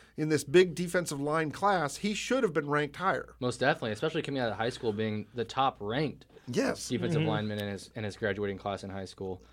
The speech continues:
Speaker 2: Um, he's somebody, as a, as a Mizzou fan, I did watch
Speaker 1: Mm-hmm.
Speaker 2: a lot of Mizzou football, so he's a guy, he's big,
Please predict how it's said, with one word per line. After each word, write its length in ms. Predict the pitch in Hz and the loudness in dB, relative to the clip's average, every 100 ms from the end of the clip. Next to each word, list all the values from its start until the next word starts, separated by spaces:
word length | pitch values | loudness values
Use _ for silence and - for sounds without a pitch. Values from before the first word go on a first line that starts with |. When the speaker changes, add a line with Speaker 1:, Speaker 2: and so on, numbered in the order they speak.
| - - - - | -20 -20 -20 -8
Speaker 2:
Um, 480 | 117 107 98 95 92 - | -6 -4 -6 -8 -12 -10
he's 220 | - 165 | -2 2
somebody, 280 | 170 151 135 | 4 8 8
as 220 | 135 135 | 6 2
a, 120 | 127 120 | 2 0
as 160 | 127 123 | 0 2
a 220 | 117 110 - | 0 -2 -8
Mizzou 380 | 120 117 110 113 | -4 -2 0 0
fan, 220 | 110 107 | -2 -2
I 80 | 104 | -2
did 180 | 104 101 | -2 -2
watch 200 | 101 98 | -2 -2
Speaker 1:
Mm-hmm. 80 | 107 | -2
Speaker 2:
a 40 | |
lot 100 | 101 | -2
of 60 | 98 | -4
Mizzou 220 | 95 98 | -6 -4
football, 380 | 127 107 101 95 | -2 0 -2 -2
so 320 | - 101 98 - - - - | -2 -2 -4 -12 -20 -20 -6
he's 180 | 143 139 | -4 0
a 40 | |
guy, 160 | 139 123 | 2 2
he's 180 | 113 98 | 0 -8
big, 520 | - 117 110 113 | -4 2 2 2